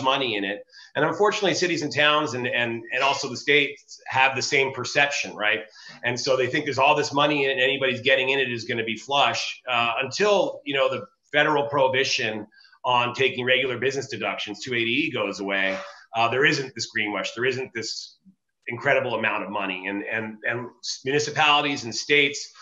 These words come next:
who have been locking people up for decades for paying their bills with cannabis, uh, as Dave Chappelle said, shouldn't be now paying their bills with cannabis, uh, and, until we get a real,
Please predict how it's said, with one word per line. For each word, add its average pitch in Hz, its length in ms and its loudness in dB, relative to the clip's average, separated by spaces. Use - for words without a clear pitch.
who 135 100 0
have 127 100 -4
been 131 120 0
locking 143 360 4
people 143 340 -2
up 143 260 4
for 127 100 -6
decades 131 560 2
for 131 140 -8
paying 131 280 2
their 127 180 0
bills 139 260 0
with 120 100 -6
cannabis, 135 800 2
uh, 107 220 0
as 107 80 -6
Dave 113 160 -2
Chappelle 117 340 -4
said, 117 260 -2
shouldn't 170 440 -2
be 131 120 -4
now 127 300 6
paying 123 200 4
their 113 140 -2
bills 110 300 -4
with 98 100 -10
cannabis, - 640 -4
uh, 104 160 0
and, 117 220 0
until 127 340 0
we 135 80 0
get 131 160 4
a 117 80 2
real, 127 260 4